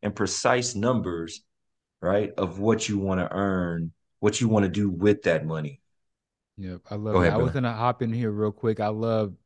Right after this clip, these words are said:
Speaker 2: the whole planning aspect because, again, going back to the calls that we had yesterday, shout out to Dominique. His way of continuing momentum for twenty twenty-four, he's like, "Yo, Jeremiah and I, we plan out the year."
Speaker 1: We
Speaker 2: And I'm
Speaker 1: did.
Speaker 2: like, "I kn-, I know y'all planning out by quarters,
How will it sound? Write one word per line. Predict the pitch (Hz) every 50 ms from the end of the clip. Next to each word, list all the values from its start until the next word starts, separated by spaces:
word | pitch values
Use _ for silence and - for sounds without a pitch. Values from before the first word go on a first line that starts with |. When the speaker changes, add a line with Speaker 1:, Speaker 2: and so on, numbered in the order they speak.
| _ _
Speaker 2:
the | - 104
whole | 101 107 110 104 98
planning | - - - 117 110 110 107 107 104 101
aspect | 98 98 95 - _ - 101 92 90 -
because, | - 98 - 110 101 98 95 92 - _ _ -
again, | 107 101 101 110 110 107 104
going | 101 110 113 110
back | 110 110 107
to | - - 104
the | 92
calls | - - 120 117 117 117 110
that | 110 104
we | 95 101
had | 101 101 98 98
yesterday, | 98 95 92 - - 98 95 98 95 95 95 - _ _ _ _ _ _ _ _
shout | - - 120 120
out | 123 120 -
to | - 117
Dominique. | 98 113 113 113 113 110 123 131 147 147 131 107 - _ _ _ _ _ _ _ _ _ _ _ _ _ _
His | _ - 139 143 160 165 160 156 143 123 127
way | 120 110 120 127 127 127 123 127
of | 110 117 117 117 117 113 113 107 101 - -
continuing | - 127 117 - - 127 117 123 120 120 113 110 110
momentum | 104 104 104 107 107 107 101 - 113 104
for | - 104
twenty | - - 110 104 101
twenty-four, | - - 104 101 98 95 - 104 117 127
he's | 131 127 117 104
like, | 107 98 95 95
"Yo, | 104 110 110 104 98
Jeremiah | 92 95 98 104 110 110 117 113 113 113
and | 110 110
I, | 113 120 135 143 151 147 _ _ _ _ _ _ _
we | - 101 104 107
plan | 104 - - 127 113 113 113
out | 113 113 113 -
the | - 120
year." | 123 160 180 143 110 90 80 - _ _ _ _ _ _ _ _ _ _ _ -
Speaker 1:
We | 113
Speaker 2:
And | 117 120
I'm | - -
Speaker 1:
did. | -
Speaker 2:
like, | 110 107 104
"I | 110 120
kn-, | 135 139 -
I | 107 113 123
know | 127 131 135 143
y'all | 143 139 139 131 127
planning | - 143 139 135 131 127 131
out | 127 123 110
by | 120 120 117
quarters, | - - 151 156 160 151 143 127 113 107